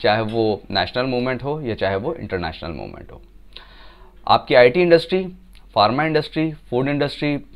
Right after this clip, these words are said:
ऑटोमोबाइल इंडस्ट्री, केमिकल इंडस्ट्री, इन कंटेनर बॉक्सेस का बेतहाशा यूज़ करती है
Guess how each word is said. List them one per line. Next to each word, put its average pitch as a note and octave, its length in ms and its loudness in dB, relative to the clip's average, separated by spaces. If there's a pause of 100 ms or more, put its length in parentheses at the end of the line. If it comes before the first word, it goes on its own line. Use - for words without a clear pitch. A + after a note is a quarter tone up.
(120)
ऑटोमोबाइल A2 540 -2
इंडस्ट्री, C3 420 -4
केमिकल A2+ 440 -2
इंडस्ट्री, A2+ 520 -4 (840)
इन F#3+ 140 2
कंटेनर B2 440 0
बॉक्सेस G#2 420 -4
का G2+ 280 0
बेतहाशा G2+ 640 -4
यूज़ A#2 280 -4
करती A#2 320 -6
है F2+ 160 0